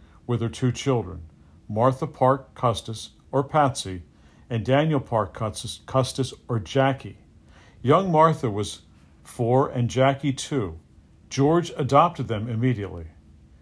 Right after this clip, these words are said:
Because his bout with smallpox, this left Washington sterile. He was delighted to have a ready-made family with children. Unfortunately, little Patsy Custis was inflicted with epilepsy.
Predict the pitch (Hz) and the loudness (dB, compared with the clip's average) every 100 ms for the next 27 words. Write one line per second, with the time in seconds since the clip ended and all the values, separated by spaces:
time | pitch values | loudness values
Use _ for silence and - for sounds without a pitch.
0 | - - - - 131 170 180 196 135 147 | -20 -20 -20 -4 2 4 4 0 4 8
1 | 143 139 - 123 - 143 147 - 101 92 | 10 8 2 -6 -2 0 0 0 -2 0
2 | 104 - - - - - _ _ 143 151 | -4 -14 -16 -20 -20 -20 _ _ -4 -2
3 | 143 135 131 123 120 127 - 110 123 113 | 6 6 6 4 6 6 2 -6 -6 -6
4 | - - - 120 101 80 76 - _ - | -10 -12 -2 0 0 -2 -12 -20 _ -20
5 | - - - 127 151 131 - 143 156 175 | -20 -20 -4 0 0 0 0 4 6 4
6 | 123 123 135 127 107 98 101 139 170 151 | 0 2 4 4 0 -4 0 2 2 0
7 | 143 139 - 127 127 123 110 113 - 120 | 0 0 -2 0 2 0 -2 -6 -6 -6
8 | 98 87 82 - - - - - 123 - | -4 -8 -14 -18 -20 -20 -20 -4 -4 4
9 | 180 180 143 131 123 156 156 151 147 135 | 4 4 2 0 2 0 2 2 2 2
10 | 127 - 170 180 - 107 - 104 113 - | -6 0 0 0 -4 -8 -6 -6 -6 -2
11 | 143 135 123 113 - - - - - 165 | -4 -2 -4 -4 -8 -20 -20 -8 0 2
12 | 151 104 92 - - | 2 0 -4 -8 -14